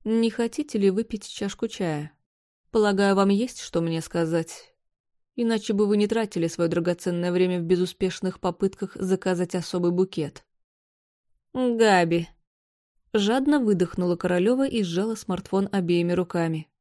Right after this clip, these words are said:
«Где ты?» «Тварь» осталось недосказанным. Удержать было непросто. «В Глобал-Сити». Голос девки звучал ровно, с ноткой раздражающего безразличия.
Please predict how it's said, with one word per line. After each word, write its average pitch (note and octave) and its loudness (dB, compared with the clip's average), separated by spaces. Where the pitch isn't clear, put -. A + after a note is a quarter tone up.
«Где A#3 2
ты?» D#3+ -4
«Тварь» F3 -2
осталось G3 -2
недосказанным. F#3 -2
Удержать A3+ 4
было G3+ 6
непросто. F#3 0
«В G#3 -2
Глобал-Сити». G3+ 2
Голос C#4 4
девки A3 0
звучал G3+ 2
ровно, E3+ 2
с - -12
ноткой F#3 -2
раздражающего F3 2
безразличия. E3 0